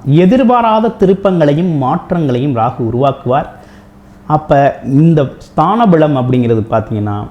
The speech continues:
பெரிய லெவல்ல பொருளாதார வளர்ச்சியை கொடுக்கும், நல்ல தொழில் வளர்ச்சியை கொடுக்கும், நல்ல முன்னேற்றத்தை கொடுக்கும், வேற்று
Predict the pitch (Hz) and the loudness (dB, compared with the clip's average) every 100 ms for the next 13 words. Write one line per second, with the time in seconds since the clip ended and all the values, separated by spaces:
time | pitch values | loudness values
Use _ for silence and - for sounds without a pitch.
0 | - - - - - 175 196 247 233 165 | -18 -20 -20 -20 -6 0 2 4 2 2
1 | 147 185 - 180 220 233 202 160 135 127 | 2 -2 -2 -2 2 0 0 0 0 0
2 | 143 - 147 135 117 107 101 - - - | -2 -4 -4 -2 -4 -6 -8 -18 -20 -20
3 | - - - - - - 143 165 208 233 | -20 -20 -20 -20 -20 -4 2 4 4 2
4 | - - 226 254 269 233 180 170 - 160 | 0 0 2 2 2 2 2 0 -2 -2
5 | 147 123 113 127 139 - - - 131 139 | 0 -2 -2 -6 -8 -10 -20 -10 -2 0
6 | 180 175 135 151 185 202 185 160 139 - | 2 2 2 0 2 0 0 -2 -2 -4
7 | 120 110 117 151 - - - - - - | -4 -4 -6 -8 -10 -20 -20 -20 -20 -20
8 | - - - 165 220 - | -20 -10 0 2 2 0